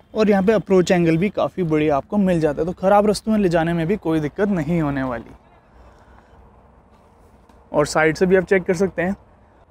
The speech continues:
तो यहाँ पे महिंद्रा Jeeto के साथ ऑफर करिए फ्री एक्सीडेंटल इंश्योरेंस, जिसकी यहाँ पे कीमत आपको मिल जाती है दस लाख रुपए ड्राइवर के लिए, तो वो भी काफ़ी अच्छी बात है। और यहाँ पे आप टायर चेक कर सकते हैं। तो यहाँ पे आपको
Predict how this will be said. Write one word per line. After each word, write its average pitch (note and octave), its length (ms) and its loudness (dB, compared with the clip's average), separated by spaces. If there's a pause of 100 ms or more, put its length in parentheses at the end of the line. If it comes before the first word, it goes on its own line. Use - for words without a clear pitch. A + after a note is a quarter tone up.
(120)
तो G3+ 40 2
यहाँ G#3 120 4
पे A3+ 60 4
महिंद्रा F3+ 340 4
Jeeto E3+ 280 0
के F3+ 80 4
साथ F#3 160 4
ऑफर F3+ 280 0
करिए E3+ 200 2
फ्री G#3+ 460 0
एक्सीडेंटल F3 600 0
इंश्योरेंस, D#3+ 480 -2
जिसकी E3 260 -6
यहाँ D#3 120 0
पे E3 100 -2
कीमत E3 400 -2
आपको D3+ 180 -4
मिल D#3+ 120 -2
जाती D#3 200 -2
है D3+ 60 -10
दस D#3+ 260 0
लाख D3 240 2
रुपए D#3+ 200 0
ड्राइवर D3+ 480 2
के C3 140 -6
लिए, A2+ 140 -10 (540)
तो D#3 80 -4
वो D3+ 180 2
भी E3 140 0
काफ़ी C#3+ 300 -4
अच्छी E3+ 200 -4
बात D#3 260 0
है। F3 100 -2 (360)
और G3 140 2
यहाँ G#3+ 120 4
पे A3 80 6
आप G#3+ 140 2
टायर F3 260 4
चेक F3+ 180 0
कर F3+ 140 0
सकते E3 260 -2
हैं। F3+ 120 0 (2250)
तो E3+ 60 -4
यहाँ C#3+ 160 0
पे D#3 100 -2
आपको D#3 440 -6